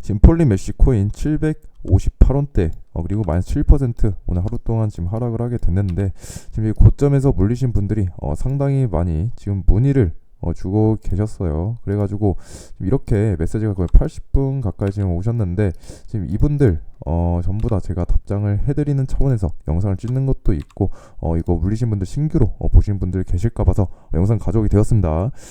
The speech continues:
자, 뭐 궁금하신 거나 그런 거 있으시면 여기 위에 일 대 일 문의, 카톡 여기에 칠 번, 숫자 칠 번 남겨주시면은 제가 바로바로 답변 드리고 있으니까 궁금하신 건 여기로,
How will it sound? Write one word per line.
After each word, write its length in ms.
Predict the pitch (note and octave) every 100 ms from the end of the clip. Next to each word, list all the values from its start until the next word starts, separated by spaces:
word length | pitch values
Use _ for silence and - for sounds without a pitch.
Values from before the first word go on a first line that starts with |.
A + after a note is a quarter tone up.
| - -
자, 320 | - A#2+ A#2+ A2+
뭐 100 | A2+
궁금하신 600 | - B2+ E3 F3 D#3+ D3+
거나 200 | C3+ A#2
그런 200 | - A2
거 80 | F#2
있으시면 440 | G#2 G2 G#2+ A2
여기 280 | D#2+ E2 D#2
위에 160 | F#2 -
일 120 | C#3 -
대 140 | D#3 D3+
일 100 | A#2+
문의, 280 | E2+ G2 E2+ -
카톡 280 | - - -
여기에 220 | D#2+ E2
칠 280 | F#2 - D#3
번, 300 | D#3 A2 F#2+
숫자 180 | A#2+ A#2+
칠 260 | - D#3+ D#3+
번 160 | D#3 B2
남겨주시면은 760 | F2 F2+ G#2+ G#2 G#2 G2 G2 F#2+ -
제가 180 | F2
바로바로 420 | D#2+ F2+ A2+ A2 G2+
답변 320 | - - F#2
드리고 220 | - F#2+
있으니까 480 | F2 - F2 - F2+ - - -
궁금하신 500 | - G2+ A2+ A2 A2+
건 120 | G2
여기로, 400 | D#2+ D#2+ A#2+ F2